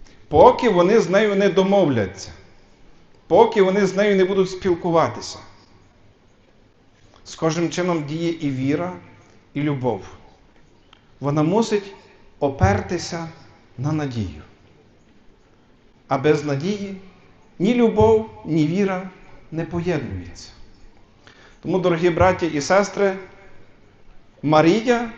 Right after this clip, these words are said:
є сьогодні вчителькою не тільки великої віри, не тільки великої любові до свого сина і до всього людства, яке було їй в той момент поручене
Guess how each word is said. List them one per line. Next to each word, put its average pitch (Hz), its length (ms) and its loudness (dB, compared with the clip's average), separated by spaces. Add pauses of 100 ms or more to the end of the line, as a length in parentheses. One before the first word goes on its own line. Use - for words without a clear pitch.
є 160 200 0
сьогодні 175 460 -2
вчителькою 185 880 -2 (520)
не 143 120 0
тільки 220 360 0
великої 190 600 2
віри, 139 480 -2 (1500)
не 165 120 0
тільки 262 340 2
великої 214 480 4
любові 202 400 4
до 180 120 2
свого 185 320 0
сина 202 520 2 (200)
і 180 80 -2
до 175 120 4
всього 196 380 4
людства, 175 440 2
яке 170 260 0
було 185 260 2
їй 180 200 -2
в 151 40 -8
той 185 160 -2
момент 170 400 0
поручене 139 560 -6